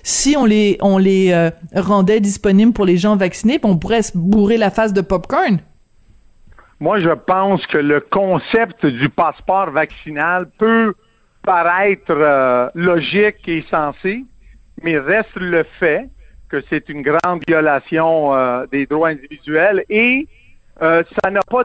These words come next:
Speaker 2: démontré dans le passé, euh, une certaine logique, euh, au niveau des commerces.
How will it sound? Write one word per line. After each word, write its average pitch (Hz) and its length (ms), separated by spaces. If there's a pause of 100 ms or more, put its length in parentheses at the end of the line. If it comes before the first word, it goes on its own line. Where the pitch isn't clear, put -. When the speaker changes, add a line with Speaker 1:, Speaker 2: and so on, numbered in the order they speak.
(120)
Speaker 2:
démontré 190 880 (500)
dans 175 140
le 180 80
passé, 185 720 (440)
euh, 143 520
une 151 260
certaine 190 500
logique, 170 680
euh, 151 200
au 156 140
niveau 160 340
des 160 160
commerces. 160 440